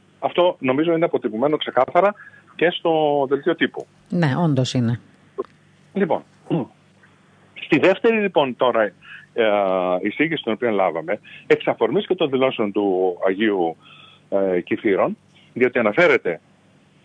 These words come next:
Speaker 1: ε, η εισήγηση και σε, σε αυτόν, δηλαδή στο, στο ότι, δηλαδή,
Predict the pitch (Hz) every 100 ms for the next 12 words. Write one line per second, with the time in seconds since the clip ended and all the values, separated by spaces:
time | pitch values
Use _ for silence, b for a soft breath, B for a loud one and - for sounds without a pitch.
0 | _ 110 101 98 92 90 87 82 82 80
1 | 80 82 - 107 98 92 - 120 110 107
2 | - 139 - 101 - 104 82 - 98 113
3 | 165 b b _ 117 117 123 117 107 104
4 | 104 - 113 107 107 101 101 113 110